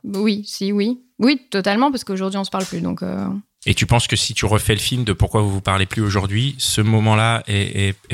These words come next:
Speaker 2: est, est révélateur ? Parce que ça peut être avant, ça peut être tout simplement des choses d'avant. Peut-être que tu peux avoir, euh, cette
Speaker 1: Bah.
Speaker 2: espèce d'ambiguïté, te pécho, et que ça découle sur, euh
Speaker 1: J'ai plutôt tendance à croire que c'est parce que on, je, en fait, je pensais qu'on, qu'on était aussi amis plus que, enfin,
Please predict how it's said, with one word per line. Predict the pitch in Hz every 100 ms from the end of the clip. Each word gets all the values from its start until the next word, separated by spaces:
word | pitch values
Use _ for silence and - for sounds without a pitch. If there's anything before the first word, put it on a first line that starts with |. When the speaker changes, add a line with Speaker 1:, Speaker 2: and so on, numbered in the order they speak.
| -
Speaker 2:
est, | 107 98 98 95
est |
révélateur ? | 95 98 104 101 139
Parce | 120 -
que |
ça | 107
peut | 101
être | 110 -
avant, | 156 240
ça | -
peut | -
être | 98
tout |
simplement | - 98 110
des | 101
choses | 98 95
d'avant. | 95 101 147 - - -
Peut-être | - 120 -
que | 104
tu | -
peux | - 110 110 - - -
avoir, | 92 104 107 -
euh, | 95 95
cette | 226 -
Speaker 1:
Bah. |
Speaker 2:
espèce | 104 110
d'ambiguïté, | 104 98 95 98 - 143
te | -
pécho, | 104 101 - 127 139
et | 98
que |
ça | - 95
découle | 95 98 117
sur, | 110 - 98
euh | 95 95 92 90
Speaker 1:
J'ai | 226
plutôt | 226 262 269
tendance | 269 269 269
à | 233
croire | 226 277 -
que | 220
c'est | 214
parce | 208 202 - - -
que | 202 196 196
on, | 196 190 190 190
je, | 196 185 _ _ _ _ _
en | 214
fait, | 208 247 247 220
je | -
pensais | 214 190 202
qu'on, | 202 196 - -
qu'on | 190 185
était | 180 180
aussi | 185 - 208
amis | 202 208 214
plus | 226 - 214
que, | - 196 180 180
enfin, | 175 175 165